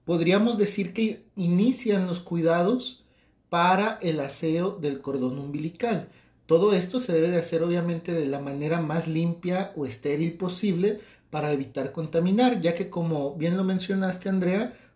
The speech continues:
pues ahí es el paso de sangre. Entonces, si ahí entraba y salía sangre,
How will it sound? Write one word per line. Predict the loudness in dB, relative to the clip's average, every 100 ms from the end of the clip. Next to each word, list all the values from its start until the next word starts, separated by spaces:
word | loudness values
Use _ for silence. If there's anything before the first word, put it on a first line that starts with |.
| -6
pues | -2
ahí | 0 2
es | 2
el | 2 0
paso | 0 0 0 0 0 0 -14 _
de | -6 -2 0 -2
sangre. | -4 -2 0 2 2 2
Entonces, | -2 -4 -2 2 0 0 -14 _
si | -16 -6 0 2
ahí | 2 2 2
entraba | 2 2 0 0 0 0
y | -4
salía | -8 -6 -2 -2
sangre, | -2 -4 -2 0 0 -2